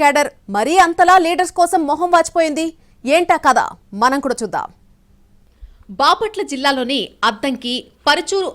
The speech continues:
అసెంబ్లీ నియోజకవర్గాలకు ఎన్నికల ముందు పాణెం చినహనిమిరెడ్డి ఎడం బాలాజీలను ఇన్ఛార్జిగా నియమించింది వైసీపీ అధిష్టానం. అద్దంకి ఇన్ఛార్జిగా హనిమిరెడ్డిని ఎన్నికలకు నాలుగు నెలల ముందు ప్రకటించగా, పరుచూరుకు ఎడం బాలాజీని మాత్రం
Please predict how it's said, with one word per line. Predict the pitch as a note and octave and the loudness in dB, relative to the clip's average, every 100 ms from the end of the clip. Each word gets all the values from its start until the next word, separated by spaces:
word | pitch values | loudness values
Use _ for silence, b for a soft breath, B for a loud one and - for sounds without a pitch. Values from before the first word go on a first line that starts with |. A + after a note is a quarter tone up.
| A#3+ | -4
అసెంబ్లీ | A#3+ D4 C#4 A#3+ | -4 -4 -4 -2
నియోజకవర్గాలకు | A#3+ B3 A#3+ A3+ A3 A3 A3 G#3+ - - B3+ | -4 -4 -10 -8 -6 -6 -4 -6 -8 0 2
ఎన్నికల | D#4 F#4 D#4 C4 | 2 0 -4 -4
ముందు | A#3 C4+ D4 B3+ | -2 -2 0 2
పాణెం | C4 E4 F4+ - | 2 2 -4 -6
చినహనిమిరెడ్డి | C#4 C#4 C#4 C#4+ C4+ A#3+ G#3 A#3 G#3+ | -6 -4 -4 -6 -4 -4 -2 -2 -2
ఎడం | B3+ A3+ | -2 -2
బాలాజీలను | G#3+ B3 B3 A#3 A#3 A3 C#3 b b B3 | -2 -2 -6 -8 -6 -6 -8 b b -6
ఇన్ఛార్జిగా | C4+ C#4 A3+ A3 A#3 | -4 -6 -8 -6 -4
నియమించింది | A#3+ A3 A3 G#3+ A3+ C4 - F#3 | -4 -8 -8 -4 -4 -6 -6 -2
వైసీపీ | B3 C4 C4+ A#3 G#3 | 0 -2 -10 -8 -8
అధిష్టానం. | G#3+ - G#3+ F#3+ - b b b B3 | -8 -6 -6 -6 -18 b b b 2
అద్దంకి | C#4+ F4 G4+ F#4 C#4 | 2 2 -2 -2 -4
ఇన్ఛార్జిగా | C4+ C4+ G#3+ A3+ A3+ - - | -4 -6 -6 0 0 0 -2
హనిమిరెడ్డిని | A#3+ C#4 C#4 B3+ A3+ A#3+ B3+ b b A#3 | -2 -2 -4 -6 -4 -4 -6 b b -2
ఎన్నికలకు | D#4 G4+ G4+ F4+ F#4+ B3 G3 | 0 0 -2 -4 -4 0 2
నాలుగు | A3+ C4+ C4+ | 2 0 -4
నెలల | C#4+ D#4+ | -4 -4
ముందు | D4+ C4+ C#4 | -6 -6 -4
ప్రకటించగా, | A3+ A3 B3 C4+ C4+ G3+ - B B E4 | -6 -6 -12 -2 2 2 0 B B 0
పరుచూరుకు | F4+ G4 G4+ E4 F#4 D4 A#3+ | 2 0 -4 -2 -2 0 0
ఎడం | B3+ C#4+ A3 | 0 -2 0
బాలాజీని | A#3 B3+ B3+ A#3 A3+ | 0 0 -6 -6 -6
మాత్రం | A3 A3+ | -4 -6